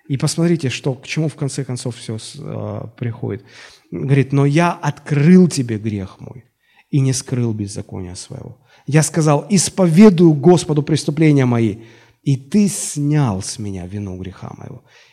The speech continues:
И вот когда Бог снимает вот это каждодневное прощение, и тогда Давид с такой радостью, с таким торжеством восклицает: «Блажен!»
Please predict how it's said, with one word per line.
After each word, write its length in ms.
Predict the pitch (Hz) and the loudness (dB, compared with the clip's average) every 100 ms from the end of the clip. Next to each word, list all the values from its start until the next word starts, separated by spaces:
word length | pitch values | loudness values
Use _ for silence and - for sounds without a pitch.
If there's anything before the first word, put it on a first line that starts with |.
| - | -4
И 60 | |
вот 120 | 135 139 | -2 0
когда 220 | 147 151 | 0 0
Бог 240 | 151 147 | 0 0
снимает 880 | - - 143 139 185 214 123 - _ - | -4 -4 -2 0 0 -2 -4 -8 _ -8
вот 160 | 135 | -6
это 160 | 135 120 | -6 -8
каждодневное 800 | 131 139 120 131 139 202 196 196 | -6 -4 0 2 6 6 4 -2
прощение, 680 | 196 202 - 185 135 101 - _ _ _ _ _ _ _ _ _ _ _ _ _ _ _ | -2 -6 -4 -2 -2 -6 -12 _ _ _ _ _ _ _ _ _ _ _ _ _ _ _
и 120 | 156 | -2
тогда 580 | 151 160 156 185 185 208 - _ _ _ - | 2 2 4 2 2 -6 -20 _ _ _ -8
Давид 400 | 151 175 196 151 | 0 0 0 -2
с 60 | |
такой 600 | - 175 - 240 233 240 - - | -8 -12 -6 -2 -2 -4 -12 -12
радостью, 580 | 170 196 202 165 147 - | -8 -4 -4 -4 -6 -8
с 60 | |
таким 240 | 190 170 214 | -8 -6 -4
торжеством 580 | 202 165 180 226 214 170 | -4 -4 -4 -2 -2 -2
восклицает: 600 | 180 - 190 - 196 156 | -4 -4 -8 -4 -4 -2
«Блажен!» 1160 | 139 190 226 214 175 220 233 196 135 98 - | 0 4 6 6 4 6 6 4 2 -4 -16